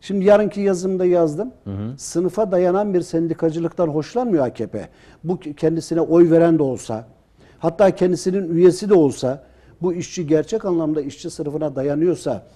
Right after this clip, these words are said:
Speaker 1: mücadele tecrübesi olan, sınıf mücadelesi tecrübesi de olan bir, geçmişi de olan bir kitleye dayanıyorsa bu, e, şey, sendikacı, onda, ona hep şüpheyle bakıyor.
Speaker 2: Sakıncalı görüyor.
Speaker 1: O ne,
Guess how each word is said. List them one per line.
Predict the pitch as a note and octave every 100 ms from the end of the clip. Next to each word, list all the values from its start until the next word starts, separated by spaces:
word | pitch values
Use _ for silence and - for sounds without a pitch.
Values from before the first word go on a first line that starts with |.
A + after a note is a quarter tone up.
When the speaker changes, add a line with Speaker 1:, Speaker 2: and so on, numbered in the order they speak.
| _ _
Speaker 1:
mücadele | A2+ A#2+ C#3+ C#3+ D3 D3+
tecrübesi | D3 C3 C3+ C#3 B2+ C#3
olan, | C#3 C#3
sınıf | - C#3
mücadelesi | C3+ C3 C#3 C3+ C3+ C3 C#3+ -
tecrübesi | C3+ B2 C3+ C#3 - G#3
de |
olan | F#3 D#3 D3+ C#3
bir, | C#3+ B2 - _ _ -
geçmişi | B2 - E3 E3 A#3
de |
olan | G3 D#3+ D3+ D3
bir | C#3+
kitleye | - - - C#3+ D3+
dayanıyorsa | C#3+ C#3 D#3+ A#3+ G#3+ - D3
bu, | E3 F3+ E3
e, | C3+ C3+ A#2 A2+
şey, | - - C#3+ A#3+ - _ _ -
sendikacı, | - D3+ D3+ D3+ C#3 E3+ C4+ - _ _ _
onda, | C#3+ D#3+ F3+ F#3
ona | F3 F#3+
hep | A3+
şüpheyle | - - A3 G3+ D3
bakıyor. | A2+ A#2 F#2+
Speaker 2:
Sakıncalı | F#2+ G#2+ G2+ G2
görüyor. | F#2 E2 E2+ - _ _ _ _ _ _
Speaker 1:
O | G3 A3 A3
ne, | A#3+